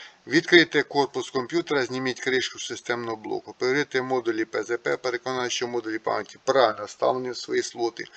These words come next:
і мають належний контакт. Витягніть та встановіть модулі. Обережно відігніть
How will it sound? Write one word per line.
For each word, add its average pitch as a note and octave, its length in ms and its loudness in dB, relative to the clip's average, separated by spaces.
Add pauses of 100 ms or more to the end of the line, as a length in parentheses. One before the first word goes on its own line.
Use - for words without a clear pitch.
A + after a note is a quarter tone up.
(340)
і A2 40 -14
мають A2+ 320 -2
належний G2 440 -6
контакт. - 520 -12
Витягніть C3 480 2
та A#2+ 80 -2
встановіть A#2+ 420 -4
модулі. G#2+ 360 -6
Обережно B2 460 0
відігніть A#2 520 -6